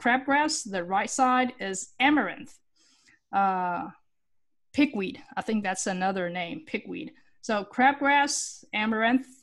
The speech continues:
uh, amaranth, and then, so this is zero,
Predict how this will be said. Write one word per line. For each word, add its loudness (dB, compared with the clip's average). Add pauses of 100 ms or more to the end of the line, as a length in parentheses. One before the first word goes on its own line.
(120)
uh, 2
amaranth, 4 (420)
and 2
then, 6 (340)
so -4 (100)
this 0
is 2
zero, 0